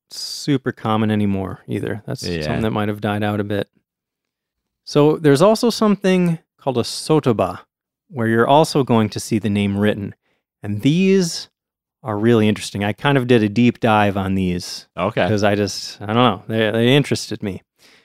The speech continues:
Speaker 1: So sotoba, they're these wooden boards that are placed on a stand next to or behind the grave.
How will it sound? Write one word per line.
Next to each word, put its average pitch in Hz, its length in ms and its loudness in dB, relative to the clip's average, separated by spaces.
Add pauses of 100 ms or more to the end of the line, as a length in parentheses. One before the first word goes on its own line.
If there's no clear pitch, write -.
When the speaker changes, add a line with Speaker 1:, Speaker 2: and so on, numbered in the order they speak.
(540)
Speaker 1:
So 117 220 0 (160)
sotoba, 107 640 2 (220)
they're 123 180 4
these 113 280 2
wooden 151 440 4
boards 107 640 4 (500)
that 113 100 -4
are 117 60 -2
placed 139 420 2
on 127 260 4
a 120 120 -4
stand 123 640 0
next 131 320 -2
to 139 180 0
or 127 180 4
behind 117 440 0
the 104 100 -6
grave. 98 480 -4